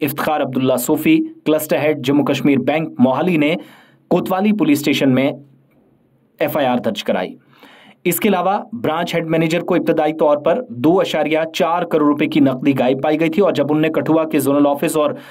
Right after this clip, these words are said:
मोहाली में क्लस्टर हेड को इसकी इतला दी तो क्लस्टर हेड सोफी अपनी टीम के साथ बैंक पहुंचे और नकदी दोबारा गिनी। इस बार दो दशमलव तीन सात, यानी पहले जो दो अशारिया चार,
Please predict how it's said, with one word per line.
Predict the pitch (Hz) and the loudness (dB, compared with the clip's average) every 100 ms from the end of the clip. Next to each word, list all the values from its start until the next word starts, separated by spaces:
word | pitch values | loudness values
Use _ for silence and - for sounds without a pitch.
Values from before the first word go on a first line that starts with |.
| - - | -14 2
मोहाली | 143 139 160 180 | 2 4 0 0
में | 175 | -2
क्लस्टर | 170 165 160 214 | 0 0 0 0
हेड | 151 151 | 0 -2
को | - 151 | 2 0
इसकी | - 156 | 2 2
इतला | 131 151 151 | 2 2 2
दी | 147 202 - - - | 0 -2 -6 -18 -6
तो | 143 | -2
क्लस्टर | 160 160 185 | 0 0 0
हेड | 160 151 | 0 0
सोफी | - 156 143 156 185 - | 0 -2 2 0 0 -6
अपनी | 147 143 165 | -8 -2 -2
टीम | 151 185 196 | 0 2 2
के | 165 | 2
साथ | 139 143 | -2 -2
बैंक | 135 139 143 151 | -2 0 0 2
पहुंचे | 143 135 156 160 - _ - | 0 2 -2 -2 -12 _ -4
और | 139 | 2
नकदी | 135 135 139 | 2 2 0
दोबारा | 135 123 120 113 | 2 4 2 0
गिनी। | 107 104 104 - - - | 2 0 0 -12 -14 -2
इस | 151 | -2
बार | 147 156 180 - _ 135 | 0 -2 -2 -6 _ -2
दो | 170 214 | 2 4
दशमलव | 160 - 143 143 151 - | 2 2 2 2 0 2
तीन | 202 180 | 4 4
सात, | - 120 110 - _ _ 131 | 2 -2 -4 -8 _ _ 0
यानी | 139 | 2
पहले | 127 151 160 | 2 2 2
जो | 156 | 2
दो | 143 | 2
अशारिया | 139 139 139 139 | 2 0 0 0
चार, | 135 160 165 | 0 0 -2